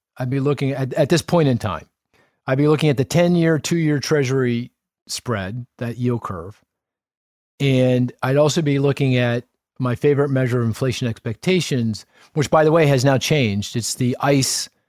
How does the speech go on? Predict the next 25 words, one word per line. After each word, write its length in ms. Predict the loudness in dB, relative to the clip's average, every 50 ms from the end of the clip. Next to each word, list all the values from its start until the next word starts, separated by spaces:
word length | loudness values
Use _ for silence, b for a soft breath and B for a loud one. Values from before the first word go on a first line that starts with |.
| _ _ _ _ _ _ _ _ _ _ _ _ -4
uh, 140 | -2 0
measure. 420 | 2 2 2 2 2 0 -2 -4 -2
I 60 | 0
don't 120 | 2 2
know 40 | 2
if 80 | 2 0
you 60 | -4
follow, 400 | -2 0 2 4 4 4 2 2
but 240 | 0 -2 -4 -4 -2
ice, 360 | 0 2 2 0 0 -4 -6
the 220 | -4 -4 -2 -2 0
Intercontinental 680 | 0 0 -2 -2 -4 -4 -4 -4 -2 -2 -2 -2 -4
Exchange, 440 | -4 -6 -4 -2 0 0 0 0 -2
just 140 | -4 -8 -6
put 160 | -4 -2 0
out 200 | 0 0 0 0
a, 300 | 0 -2 -2 -2 -4 -6 b b b b b b b b b b _ _ -12
uh, 300 | -8 -6 -6 -6 -6 -8 -12 -16 -16 _ -8
inflation 500 | -6 -4 -4 -2 -2 -2 -2 0 0 -2
expectations, 840 | -2 -4 -4 -4 -4 -4 -2 0 0 0 -2 -2 -2 -2 -2 -4 -6 -10 -12 -12 _
uh, 140 | -8 -8 -6
three 260 | -4 0 2 4 4
of 100 | 4 2 2
them 140 | -2 -4 -4
actually, 560 | -4 -6 -6 -6 -6 -6 -4 -4 -6 -6